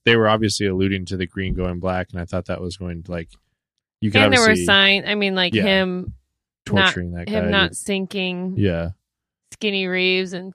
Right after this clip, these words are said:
Speaker 2: cutting him up.
Speaker 1: Yeah. So, like, I could saw this coming from him, but <clears throat> yeah, it, it did surprise me how quickly it was, where it's just, like,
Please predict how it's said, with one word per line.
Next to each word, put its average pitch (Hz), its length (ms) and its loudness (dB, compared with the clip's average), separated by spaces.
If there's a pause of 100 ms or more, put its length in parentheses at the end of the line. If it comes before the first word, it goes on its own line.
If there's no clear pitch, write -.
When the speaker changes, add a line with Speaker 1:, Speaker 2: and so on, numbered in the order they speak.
Speaker 2:
cutting 190 240 -8
him 175 120 -10
up. 180 300 -6 (120)
Speaker 1:
Yeah. 87 360 -4 (720)
So, - 140 2
like, 104 300 4
I 117 100 4
could 110 140 -4
saw 113 360 4
this 107 220 -6
coming 117 400 -8
from 139 200 -8
him, 131 200 0
but 90 160 2
<clears throat> - 160 -4
yeah, 92 300 -6
it, 110 180 -2
it 135 220 2
did 123 160 4
surprise 104 400 2
me 90 80 -4
how 90 220 -2
quickly 95 420 -2
it 90 140 -2
was, 90 360 0
where 90 200 2
it's - 180 -6
just, - 220 -6
like, 87 180 -4